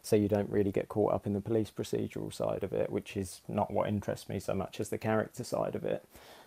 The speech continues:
And, um, and it's just huge, isn't it? It's like a world within a country, you know, it's, the landscape's diverse, the people.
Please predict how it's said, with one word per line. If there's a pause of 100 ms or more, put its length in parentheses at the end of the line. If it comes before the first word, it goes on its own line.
(140)
And,
um,
and
it's
just
huge,
isn't
it?
It's
like
a
world
within
a
country,
you
know,
it's, (280)
the
landscape's
diverse,
the
people.